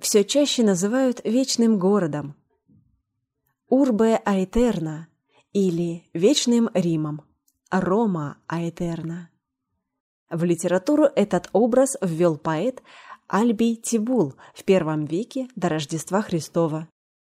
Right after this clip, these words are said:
Это представление о вечности Рима во многом сохранилось и после падения древнеримской цивилизации. Суждения о вечности Македонии или Афин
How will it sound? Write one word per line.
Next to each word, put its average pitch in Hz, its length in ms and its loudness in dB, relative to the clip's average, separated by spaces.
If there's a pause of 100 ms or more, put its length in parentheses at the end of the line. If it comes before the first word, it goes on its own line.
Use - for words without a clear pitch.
(840)
Это 285 220 8
представление 220 880 2
о 175 140 0
вечности 196 640 0
Рима 220 440 4
во 180 140 2
многом 269 360 4
сохранилось 220 800 2
и 208 120 0
после 254 460 2
падения 196 640 2
древнеримской 175 920 0
цивилизации. 156 1040 -4 (1400)
Суждения 247 680 4
о 196 160 2
вечности 226 540 0
Македонии 185 760 2
или 190 260 2
Афин 254 520 -2